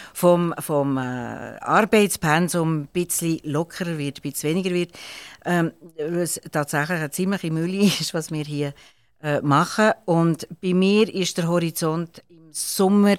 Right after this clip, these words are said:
zweitausendvierundzwanzig. Bis dann mache ich das noch und da freue ich mich sehr drauf. Äh, freue mich aber auch drauf, wenn es nachher ein bisschen lockerer wird und noch für andere Vorhaben Zeit ist.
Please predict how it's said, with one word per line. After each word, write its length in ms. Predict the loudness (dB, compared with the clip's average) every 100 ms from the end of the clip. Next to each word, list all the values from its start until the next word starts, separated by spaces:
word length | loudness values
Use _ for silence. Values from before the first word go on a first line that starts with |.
| -2
zweitausendvierundzwanzig. 1700 | -4 2 4 2 0 -4 -4 -4 4 6 6 2 -4 -2 -4 -6 -6
Bis 180 | -6 0
dann 260 | 0 2
mache 360 | 0 -2 0 2
ich 140 | 4
das 180 | 2 2
noch 240 | 2 2 0
und 220 | -4 -4
da 80 | -2
freue 240 | 2 4
ich 60 | 4
mich 140 | 2
sehr 140 | 0
drauf. 360 | 0 -2 -2 -4 -16 -18 -18 -18 -18 -14 -2
Äh, 320 | 2 2 2 -2 _
freue 580 | -8 -4 2 6 6 6
mich 180 | 6 4
aber 280 | 2 0
auch 80 | -2
drauf, 260 | -2 -6 -6
wenn 80 | -6
es 100 | -6
nachher 240 | -6 -6
ein 80 | -6
bisschen 380 | -8 -8 -4 2
lockerer 440 | 2 2 -2 0
wird 260 | 0 -2 -4
und 100 | -4
noch 140 | -4
für 160 | -2 -2
andere 340 | 0 -2 -4
Vorhaben 540 | -4 -4 -4 -4 -6 -8
Zeit 280 | -10 -10 -10
ist. 240 | -10